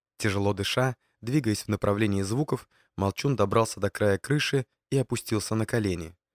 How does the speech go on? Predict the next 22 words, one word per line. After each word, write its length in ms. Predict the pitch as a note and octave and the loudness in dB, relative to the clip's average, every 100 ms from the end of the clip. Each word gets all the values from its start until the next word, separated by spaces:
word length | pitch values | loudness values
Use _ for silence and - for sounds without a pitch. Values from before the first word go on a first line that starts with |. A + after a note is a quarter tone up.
| _ _ - | _ _ -10
Здесь 260 | F#2 A2 | -2 0
был 160 | A2 A2+ | 0 -2
прекрасный 640 | - A2 - A#2 - G#2+ | -2 -6 0 0 0 -2
вид 160 | G#2+ A2+ | -2 -2
на 100 | A2+ | -2
площадь. 500 | A2+ G2 - - - _ _ _ _ _ _ | 0 -2 -4 -10 -20 _ _ _ _ _ _
Перебравшись 500 | F#2 F2+ G2+ - G#2 | -4 0 0 0 -4
к 60 | - | -4
своему 360 | - G#2+ G#2+ | 0 2 2
рюкзаку, 520 | G2+ G2+ G#2 - D3+ - _ _ - | 0 0 -2 0 -4 -4 _ _ -2
он 180 | C3 - | 0 0
открыл 400 | A2+ - A2+ B2 | -4 -2 -2 -2
цифровой 520 | - B2+ A2+ G2 G2+ | -2 -2 0 0 0
инвентарь. 600 | G#2+ G#2 G#2+ G2+ E2+ E2+ - _ _ _ _ _ | 0 -2 0 0 -2 -2 -12 _ _ _ _ _
Выбрал 400 | G#2+ C#3 A#2 G#2 | 2 4 4 2
возрождение 880 | G2+ G#2 G2+ F#2 G#2 C3+ C#3+ C3+ - _ _ _ | 2 2 2 2 2 2 2 0 -2 _ _ _
и 120 | C3 | -4
вытащил 420 | G#2+ B2 A#2+ - A2 | 0 0 0 -2 -2
из 120 | - - | -4 -4
сумки 320 | C#3 C#3 C#3+ | -2 -2 -2
большую 560 | A2+ A2 - G#2+ G2+ | 2 0 2 0 0
винтовку. 560 | G2+ A2 G2+ F2 - - | 0 0 -2 -4 -8 -20